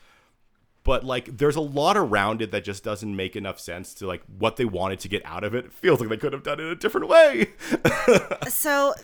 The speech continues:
Speaker 2: all of this is going on. We have a really short scene where we find out that Magnus
Speaker 1: <laughs>
Speaker 2: is, like,
Speaker 1: Magnus is
Speaker 2: miffed
Speaker 1: je-
Speaker 2: about <laughs> Underhill 'cause he's
Speaker 1: He's jealous.
Speaker 2: handsome.
Speaker 1: Oh, yeah,
Speaker 2: He's
Speaker 1: he's clearly
Speaker 2: jealous.
Speaker 1: jealous. And Alex is like, "Oh my God, you're actually jealous." <laughs> So he's like, "No, I'm not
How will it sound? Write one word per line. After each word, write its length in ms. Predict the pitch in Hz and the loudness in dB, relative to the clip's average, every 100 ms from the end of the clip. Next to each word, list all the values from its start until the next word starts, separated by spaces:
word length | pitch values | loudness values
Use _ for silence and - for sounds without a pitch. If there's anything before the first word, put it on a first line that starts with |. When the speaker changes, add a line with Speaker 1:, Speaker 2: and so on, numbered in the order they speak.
| - | -2
Speaker 2:
all 220 | 269 320 | 4 4
of 60 | 320 | 2
this 180 | 294 302 | -2 -4
is 60 | |
going 240 | 269 254 233 | -6 -6 -2
on. 200 | 220 226 | -2 -4
We 100 | 262 | -6
have 100 | 233 | -4
a 60 | |
really 260 | 226 254 277 | -2 -2 -2
short 260 | 285 240 | -6 -8
scene 380 | - 208 202 202 | -8 -8 -6 -8
where 260 | 196 185 208 | -10 -8 -6
we 140 | 208 | -6
find 300 | 226 208 208 | -4 -4 0
out 200 | 220 208 | 0 0
that 160 | 208 180 | -4 -10
Magnus 640 | 190 175 175 185 202 233 - | -6 -4 -4 -4 -2 -2 -2
Speaker 1:
<laughs> 0 | |
Speaker 2:
is, 340 | - 208 175 | -8 -8 -6
like, 320 | 202 196 190 | -4 -2 -4
Speaker 1:
Magnus 280 | 190 92 113 | -4 -2 0
is 60 | 196 | 0
Speaker 2:
miffed 160 | - - | 0 -4
Speaker 1:
je- 120 | 107 - - | -8 -8 -6
Speaker 2:
about 280 | 214 233 220 | 2 2 4
<laughs> 40 | |
Underhill 540 | 240 254 294 - 440 403 | 0 4 2 6 4 4
'cause 300 | - 415 330 | 2 0 2
he's 220 | 381 403 453 | 2 2 2
Speaker 1:
He's 120 | - | 0
jealous. 280 | - - - | 2 2 0
Speaker 2:
handsome. 260 | 240 269 294 | -2 0 6
Speaker 1:
Oh, 180 | 233 208 | 6 6
yeah, 300 | 185 156 117 | 6 6 6
Speaker 2:
He's 100 | 139 | 2
Speaker 1:
he's 120 | 370 | -2
clearly 440 | - 370 208 202 160 | 2 4 6 4 0
Speaker 2:
jealous. 120 | 139 | 2
Speaker 1:
jealous. 320 | 135 120 117 | 4 4 2
And 120 | 135 | 0
Alex 280 | 127 131 127 | 0 -2 -4
is 40 | 139 | -4
like, 140 | 127 | -2
"Oh 80 | 180 | 0
my 120 | 196 | 2
God, 200 | 175 175 | 4 4
you're 100 | 135 127 | 4 0
actually 340 | 123 - 143 | 0 -6 -8
jealous." 460 | 120 127 139 127 - | -4 0 2 0 0
<laughs> 80 | |
So 40 | 151 | -2
he's 100 | 135 | -2
like, 100 | 131 | -2
"No, 360 | 247 277 165 175 | 4 6 8 6
I'm 100 | 311 | 4
not 240 | - | 0